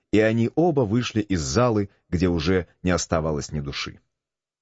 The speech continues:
Оранжерея была расположена в некотором расстоянии от замка, немного влево от большой купы деревьев. Фасад с этой стороны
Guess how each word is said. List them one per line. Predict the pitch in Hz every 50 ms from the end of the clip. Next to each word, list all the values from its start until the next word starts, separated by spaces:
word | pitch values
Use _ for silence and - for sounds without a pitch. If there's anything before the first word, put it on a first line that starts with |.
| _ _ _ _ _ _ _ _ _ _ _
Оранжерея | - 95 110 117 123 104 127 156 180 208 202 185
была | 160 151 151 160 156
расположена | 147 135 - - 127 135 151 151 120 127 123 123 123 123 -
в | - 78 85
некотором | 95 117 127 127 - - 110 110 107
расстоянии | 104 110 - - - 120 117 110 107 104 87 76 69 65 65 65 64 - _ _ _ _ _
от | - - 67
замка, | 64 - - 131 151 151 - - 135 - - - _ _ _ _ _ _ -
немного | 92 107 123 143 170 180 151 127 117
влево | 85 85 90 87 101 117 123 120 123 123
от | - 101 92 71
большой | 76 85 85 - - - 107 104
купы | - - 104 101 - 98
деревьев. | 85 92 98 85 78 67 60 - 52 - - _ _ _ _ _ _ _ _ _ _ _ _ _ _ _ _ _ _ _ _
Фасад | 95 92 87 - - 143 160 -
с | - -
этой | 98 87 80
стороны | 78 - - 87 82 82 80 76 67 64